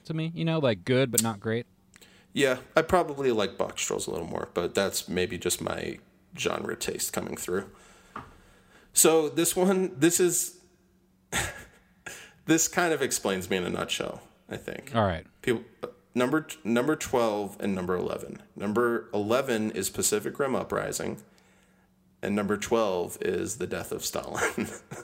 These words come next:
Speaker 1: I was just gonna say, Death of Stalin just opened here, like, today, so I'm gonna go see that this weekend.
Speaker 2: Yeah, kinda, like,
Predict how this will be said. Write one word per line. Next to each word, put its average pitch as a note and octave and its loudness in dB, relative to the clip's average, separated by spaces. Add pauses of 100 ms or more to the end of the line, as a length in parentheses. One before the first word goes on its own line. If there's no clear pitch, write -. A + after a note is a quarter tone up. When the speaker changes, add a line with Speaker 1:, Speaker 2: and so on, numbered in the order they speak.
(540)
Speaker 1:
I D#3 6
was E3 6
just - -2
gonna D3+ 0
say, D3 2
Death C#3+ 4
of - -10
Stalin C3 0
just B2+ 2
opened B2 0
here, G#2 2
like, G2+ 0
today, G#2 2
so - -4
I'm G#2+ 2
gonna G#2 2
go G2 0
see G2 -6
that F2+ -6
this - -14
weekend. F2 -10 (1000)
Speaker 2:
Yeah, A2 -2 (200)
kinda, C#3 4
like, B2+ 2